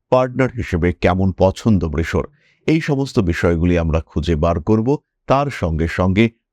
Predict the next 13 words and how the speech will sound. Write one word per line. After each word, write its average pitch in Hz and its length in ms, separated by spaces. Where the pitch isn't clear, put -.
কোন 131 260
বয়সে 95 420
বৃষর 85 300
বিবাহ 85 460
হতে 82 320
পারে, 104 360
কোন 165 240
বয়সে 143 320
পার্টনার 92 480
খুঁজে 82 300
পাওয়া 85 260
যেতে 82 260
পারে, 110 280